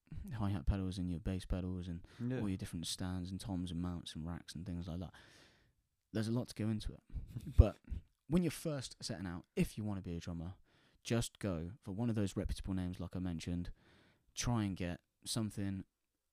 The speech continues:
Speaker 1: I would say, between the sort of five and six hundred pound bracket.
Speaker 2: Oosh.
Speaker 1: And source some cymbals separately. Cool, trying to say that after a few minutes.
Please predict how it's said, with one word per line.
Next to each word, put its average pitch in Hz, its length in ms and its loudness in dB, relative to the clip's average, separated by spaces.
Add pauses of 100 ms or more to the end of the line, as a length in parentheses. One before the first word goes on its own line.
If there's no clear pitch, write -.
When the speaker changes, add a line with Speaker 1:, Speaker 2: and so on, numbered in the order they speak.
(140)
Speaker 1:
I 117 60 0
would 101 120 -2
say, 95 200 0
between 98 440 4
the 90 60 -4
sort - 180 -8
of - 60 -10
five 104 240 -2
and 87 100 -4
six - 220 -8
hundred 95 220 -2
pound 87 280 6
bracket. - 380 -4 (880)
Speaker 2:
Oosh. 120 320 8
Speaker 1:
And 98 140 2
source 139 320 2
some 110 160 2
cymbals 101 340 0
separately. 101 500 2 (480)
Cool, - 280 -2
trying 113 180 -2
to 143 40 6
say 107 120 2
that 113 120 4
after 104 220 -2
a - 20 0
few 147 180 6
minutes. 117 200 4